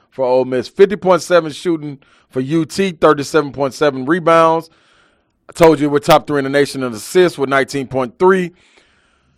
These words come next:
Ole Miss is averaging fourteen point seven assists. Blocks per game, three point seven for Ole Miss, five point six for U T's, five point eight steals per game for U T, seven point eight steals for Ole Miss, second in the league. Kermit Davis has done an outstanding job in his first year.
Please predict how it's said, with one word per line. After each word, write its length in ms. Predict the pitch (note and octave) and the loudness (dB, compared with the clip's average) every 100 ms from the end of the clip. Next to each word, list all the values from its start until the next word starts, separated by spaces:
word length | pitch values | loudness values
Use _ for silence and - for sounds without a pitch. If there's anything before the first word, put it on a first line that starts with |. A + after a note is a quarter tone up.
| _ | _
Ole 200 | - F3 | 4 4
Miss 260 | F3 G3 F#3+ | 6 2 2
is 100 | D3 | 0
averaging 300 | D3+ C#3+ C#3 | 0 0 -4
fourteen 420 | - D3+ C#3 C3+ | -2 -2 -2 -8
point 220 | A2+ B2 | -6 -8
seven 340 | - F3 D#3+ D#3 | 2 4 4 2
assists. 540 | C#3 E3 D#3 D3 - | -4 -2 -2 -2 -8
Blocks 500 | - G2 D#3 F#3+ F#3 - | -16 -2 4 4 2 -4
per 160 | E3+ | -6
game, 340 | D3 E3 D#3+ D#3 | -2 -2 -2 -4
three 200 | E3 D#3 | -4 -4
point 220 | C3+ C3+ | -4 -4
seven 240 | D3 C#3 | -2 -2
for 80 | A#2+ | 0
Ole 160 | B2+ B2+ | 0 0
Miss, 240 | C#3 C3 | -2 -4
five 240 | - A#2 | -2 -4
point 200 | G#2+ A2 | -4 -12
six 180 | G#2 A2+ | -12 -16
for 80 | G#2+ | -14
U 160 | G#2 G#2+ | -12 -10
T's, 300 | - C3 A#2 | -8 -8 -6
five 280 | C3 A2+ | -2 -2
point 180 | - A2 | -2 -8
eight 160 | G#2 G2+ | -8 -10
steals 440 | - F3 G3+ G3 | -6 2 6 6
per 100 | G3 | 2
game 280 | F3 F#3+ F#3+ | -2 0 0
for 100 | F3+ | -4
U 180 | F3+ F#3+ | -10 -10
T, 380 | F3+ G3+ G3+ G3 _ _ _ | -6 -6 -6 -10 _ _ _
seven 300 | - D#3 B2 | -2 0 0
point 220 | C#3 C3 | -4 -4
eight 200 | C3 B2 | -6 -8
steals 440 | - C3+ B2 G#2+ _ _ _ | -6 -4 -4 -6 _ _ _
for 300 | - B2+ A2 | -6 -4 -2
Ole 220 | A#2+ A#2+ | -2 -4
Miss, 400 | A#2 B2 A2 - _ | -6 -8 -8 -16 _
second 400 | - C3 A2+ A2 | -8 -6 -6 -8
in 100 | G#2+ | -8
the 60 | |
league. 320 | G#2+ G#2 F2+ - _ | -8 -8 -10 -16 _
Kermit 300 | - C#3 B2+ | -6 -4 -2
Davis 300 | A#2+ C#3 C3 | 0 0 0
has 120 | A#2+ G2+ | -8 -6
done 200 | A#2+ A2 | -6 -6
an 100 | G#2+ | -2
outstanding 800 | B2+ C3+ - - G3 F#3 C#3+ | 0 0 -4 4 4 4 -2
job 260 | B2 B2 A#2+ | 0 0 0
in 80 | A#2 | -4
his 140 | A2+ | -10
first 320 | - C3+ A#2 | -4 -2 -2
year. 260 | A#2+ C3+ C3+ | -2 0 0